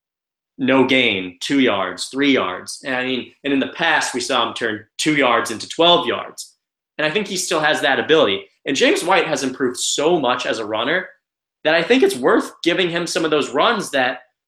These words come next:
would normally be a Gillislee run right now. Until Gillislee proves to me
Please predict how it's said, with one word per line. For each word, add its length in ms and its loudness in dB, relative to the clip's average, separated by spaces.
would 160 -2
normally 340 2
be 140 0
a 120 -4
Gillislee 480 -2
run 220 0
right 240 0
now. 180 -6
Until 320 0
Gillislee 440 2
proves 380 -4
to 60 -6
me 320 -2